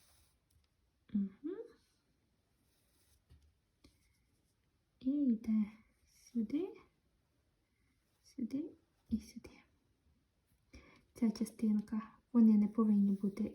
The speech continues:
однакові. Вони відрізняються одна від одної. Чим нижче йде, тим у нас менші ось ці такі наші, так, складочки. Тепер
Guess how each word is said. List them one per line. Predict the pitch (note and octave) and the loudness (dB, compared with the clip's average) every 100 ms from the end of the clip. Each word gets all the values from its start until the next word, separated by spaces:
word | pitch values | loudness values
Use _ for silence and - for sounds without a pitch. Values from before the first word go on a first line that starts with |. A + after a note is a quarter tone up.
| - _ _ _ - | -14 _ _ _ 0
однакові. | C4+ G3+ G3 F#3+ - B3 E4+ - - _ _ _ _ _ _ _ _ _ _ _ _ _ _ _ - | 2 4 2 -2 -4 -4 -4 -8 -20 _ _ _ _ _ _ _ _ _ _ _ _ _ _ _ -2
Вони | A3+ G#3+ G3+ | 2 4 4
відрізняються | G#3+ A3 A3+ A3+ G3+ F#3+ F#3+ - G#3 | 2 0 -2 0 0 0 -4 -4 -2
одна | G3+ G3+ | 0 0
від | G#3 A3 | 0 0
одної. | F#4 G4 C#4+ A#3 | -2 2 6 6
Чим | A3 - G#3+ G#3+ | 6 2 4 6
нижче | G#3+ - A#3 | 4 0 -4
йде, | A3 E4 | -2 -4
тим | - A3+ G#3+ | -2 2 4
у | |
нас | G#3 G#3 - | 4 2 2
менші | A3 C4 C#4 - | 4 2 0 -8
ось | G3 - | -8 -8
ці | - A3 | -8 -6
такі | G#3+ - G#3 A3 _ _ _ _ _ _ _ _ _ _ _ _ _ _ _ _ - | -6 -4 -6 -6 _ _ _ _ _ _ _ _ _ _ _ _ _ _ _ _ -6
наші, | G#3+ G#3 - G3 - _ _ _ _ _ _ _ _ _ _ _ _ _ _ _ _ | -4 -4 -4 -6 -6 _ _ _ _ _ _ _ _ _ _ _ _ _ _ _ _
так, | B3 D4 D4+ | -10 -10 -10
складочки. | - - G#3+ G3+ G3 B3 - F#4 F#4+ - _ _ _ _ _ _ _ _ _ _ _ _ - - - | -20 -10 -8 -6 -6 -10 -10 -12 -12 -16 _ _ _ _ _ _ _ _ _ _ _ _ -20 -16 -6
Тепер | A3+ A3 G#3+ G3+ | -6 -2 -4 -4